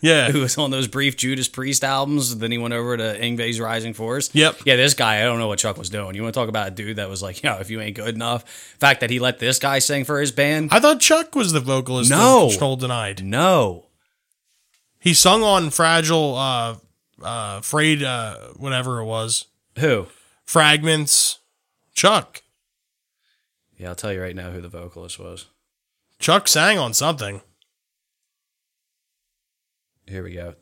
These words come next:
Speaker 2: Tim Amar.
Speaker 1: Tim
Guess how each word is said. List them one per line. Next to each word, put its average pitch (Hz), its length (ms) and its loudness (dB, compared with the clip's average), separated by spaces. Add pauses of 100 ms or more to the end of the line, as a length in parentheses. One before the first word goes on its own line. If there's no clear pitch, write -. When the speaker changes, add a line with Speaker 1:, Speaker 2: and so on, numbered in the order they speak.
Speaker 2:
Tim 135 580 0 (680)
Amar. 110 540 -6 (920)
Speaker 1:
Tim 196 560 -4